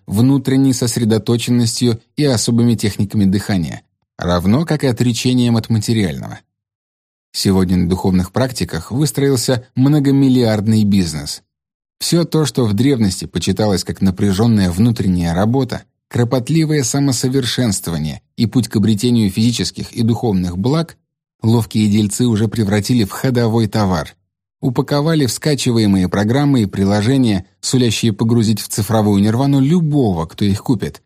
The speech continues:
Легко и просто, только плати. Вокруг духовных практик развелось множество экспертов и знатоков, ибо любой, у кого есть хоть капля мозгов, спешит объявить себя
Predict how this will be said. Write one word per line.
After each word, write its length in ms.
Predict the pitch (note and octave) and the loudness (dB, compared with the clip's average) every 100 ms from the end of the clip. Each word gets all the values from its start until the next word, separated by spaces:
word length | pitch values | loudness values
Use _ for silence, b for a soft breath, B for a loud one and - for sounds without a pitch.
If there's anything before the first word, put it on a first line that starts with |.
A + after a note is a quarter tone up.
| _ _ - | _ _ -2
Легко 520 | C3 D#3+ D3+ - F3+ | 2 2 0 -2 0
и 100 | D#3+ | 2
просто, 520 | A2+ G#2 D#2+ - C2 - _ | 0 -4 -6 -8 -12 -12 _
только 420 | - D3 E3 D#3 C#3+ | 0 2 2 0 -2
плати. 500 | A#2 G#2+ - C2+ - _ _ _ _ _ _ _ | 0 0 -2 -8 -14 _ _ _ _ _ _ _
Вокруг 480 | - F#2+ F#2+ F2+ F2 | -2 0 0 -2 -2
духовных 480 | F2+ F2 G2+ F#2 - | -2 0 0 0 0
практик 400 | A2+ B2 - - | -2 -2 -4 -6
развелось 480 | F2 F2 G#2+ C3+ - | -6 -2 0 0 2
множество 640 | G2+ C3+ C3+ A#2 A2+ A2 | 2 2 2 -2 0 0
экспертов 540 | F#2+ - C#3+ C3 A2 | 0 -2 -2 -2 -4
и 40 | A2 | -2
знатоков, 640 | A2 G#2+ A2 G2+ F#2+ - _ _ _ _ - | 0 2 0 0 -2 -4 _ _ _ _ -2
ибо 200 | A2+ A#2+ | 2 4
любой, 500 | C#3 D#3 C3+ C#3 F#2+ | 4 2 2 2 0
у 60 | |
кого 220 | F2 F2+ | 0 0
есть 240 | F2+ F2 - | 2 0 -2
хоть 260 | - G2+ | -2 -2
капля 420 | - A#2 G2 E2+ F2 | -2 -2 -2 -2 -2
мозгов, 500 | F2 F2 A2 D#3+ - b | -2 -2 -2 -2 -4 b
спешит 440 | - - D3 F#3+ F3 | -12 -4 -2 0 0
объявить 420 | D3 C3+ C3 D#3+ | 2 2 2 0
себя 420 | - B2+ C#3 C3 | 0 0 0 -2